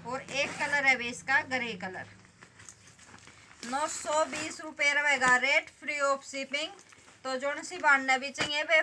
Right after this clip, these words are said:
फटाफट screenshot लेकर फटाफट डाल दियो, जिसकी पहली payment उससे का माल। और यो देखो स्क्रीन शॉ-, ए, snapshot इसका, बहुत ही प्यारा look आओ बे suit सिलन के बाद, simple suit और heavy दुपट्टा।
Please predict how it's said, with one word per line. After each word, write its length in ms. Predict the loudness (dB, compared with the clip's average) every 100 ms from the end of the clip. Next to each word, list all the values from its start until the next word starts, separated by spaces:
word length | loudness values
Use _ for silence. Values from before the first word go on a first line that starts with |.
| 2
फटाफट 640 | -2 4 6 6 4 -4
screenshot 640 | -4 -4 -4 -4 -6 -6 -2
लेकर 320 | -2 2 0
फटाफट 580 | 0 0 4 4 0 0
डाल 260 | 2 2 -2
दियो, 260 | -2 0 0 -6 -20 -20 -12
जिसकी 380 | -10 -8 -6
पहली 320 | 2 2 2 0
payment 560 | 0 2 2 0 -4
उससे 380 | -16 -18 -8 -6
का 180 | -2 -2
माल। 360 | 2 4 4 4 -4 -16 -20 _ -6
और 160 | -4
यो 140 | 0 0
देखो 340 | 0 0 -4
स्क्रीन 420 | -4 -6 -6 -4 -6
शॉ-, 220 | -6 -4
ए, 460 | -2 -2 -2 -4 -6 -14
snapshot 680 | -6 0 0 0 -2 -2 -4
इसका, 360 | -10 2 6 6 4 _ _ _ _ _ -6
बहुत 220 | -4 -4
ही 80 | -8
प्यारा 420 | 0 4 6 6
look 240 | 6 0 4
आओ 240 | 6 6 4
बे 160 | -2
suit 260 | -4 -8 -8
सिलन 360 | -4 -2 -2 -2
के 120 | 2
बाद, 280 | 6 6 4
simple 640 | -8 -10 -8 -4 -2 -2
suit 360 | -4 -8 -6 -2
और 160 | 0 2
heavy 280 | 0 -2 -6
दुपट्टा। 580 | -6 -6 -6 -6 -8